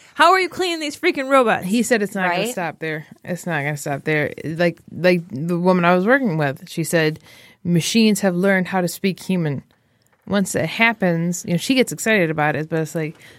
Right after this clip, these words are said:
Speaker 2: we've got this huge moral argument happening now. And this is what the human race is gonna become, is that, so,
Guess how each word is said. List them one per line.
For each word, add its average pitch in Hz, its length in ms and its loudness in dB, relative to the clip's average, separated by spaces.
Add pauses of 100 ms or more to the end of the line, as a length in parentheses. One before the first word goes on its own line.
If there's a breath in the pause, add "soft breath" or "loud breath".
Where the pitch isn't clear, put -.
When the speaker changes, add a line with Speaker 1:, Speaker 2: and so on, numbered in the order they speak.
(140 loud breath)
Speaker 2:
we've 170 100 -2
got 196 180 2
this 175 140 -2
huge 220 260 4
moral 180 380 6
argument 151 420 0
happening 143 380 -4
now. 139 260 -4 (420 loud breath)
And 170 140 4
this 170 140 4
is 170 100 0
what 170 140 0
the 165 80 -2
human 170 240 0
race 160 240 0
is 156 180 -10
gonna 165 140 -2
become, 233 420 2
is 170 200 -2
that, 151 460 -2 (440 soft breath)
so, 269 340 4